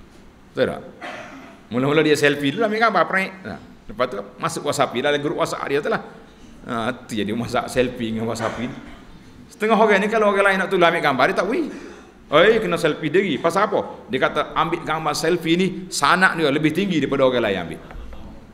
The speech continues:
Oh, sedar dia punya sanak lebih tinggi. Pasal dia sendiri ambil sekali dengan ustaz. Ha, jangan main. Ha, tak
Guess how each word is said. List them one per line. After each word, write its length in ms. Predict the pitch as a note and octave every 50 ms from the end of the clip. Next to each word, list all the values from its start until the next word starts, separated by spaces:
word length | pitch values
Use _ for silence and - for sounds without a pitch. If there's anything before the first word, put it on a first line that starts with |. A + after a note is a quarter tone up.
| - - - - - - - - A#2+ - - - - -
Oh, 400 | A#2+ A#2+ A#2+ B2 B2 B2 A#2+ A2
sedar 400 | G2+ G2+ A#2 - - - - G#2
dia 160 | F#2+ A2 A2+ A2+
punya 160 | D3+ C#3 B2+
sanak 320 | C#3+ D3+ E3 E3+ - D3
lebih 160 | C#3+ C#3 C3
tinggi. 160 | C3 B2 A#2 A#2+
Pasal 320 | D#3+ F#3+ F#3+ G#3+ G#3 F#3 - - - - - -
dia 160 | B2+ F3 G#3+ A#3
sendiri 400 | A3 F3+ G3 C4 C4+ B3 G3 D#3+ D#3+
ambil 240 | D3+ D3+ D3+ D3 -
sekali 240 | C#3+ C#3+ D3 C#3 C#3+
dengan 160 | C#3 C#3 C#3
ustaz. 320 | D3 C#3 - - D2+ - - -
Ha, 160 | D#2+ E2+ F#2 A2 -
jangan 200 | D3 C3 A#2+ B2 B2
main. 200 | A2+ G#2+ G2+ - - - - - - - - - - - - -
Ha, 80 | G2
tak 160 | A2 G#2 B2